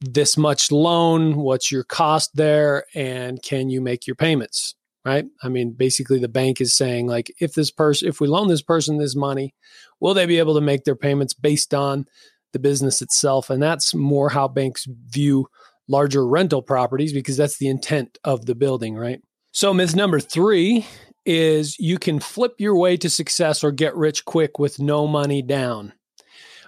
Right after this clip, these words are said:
While some people do make a fair amount of money flipping houses, and it is possible to make money,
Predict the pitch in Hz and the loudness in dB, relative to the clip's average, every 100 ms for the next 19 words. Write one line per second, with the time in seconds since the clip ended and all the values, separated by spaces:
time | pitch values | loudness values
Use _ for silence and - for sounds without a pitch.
0 | _ - 175 233 208 190 160 160 175 175 | _ 0 2 2 2 0 2 2 4 2
1 | 170 - _ _ 160 - 175 165 165 156 | 0 -4 _ _ -10 -2 0 2 0 0
2 | 147 160 170 160 156 101 - - 160 156 | 0 0 0 0 -2 -4 -6 -2 0 0
3 | 127 151 156 214 247 156 143 147 143 - | 2 2 2 0 0 0 0 0 -2 0
4 | 143 147 143 135 139 135 160 170 170 220 | 0 0 -2 -2 -2 -4 -4 -4 -2 -2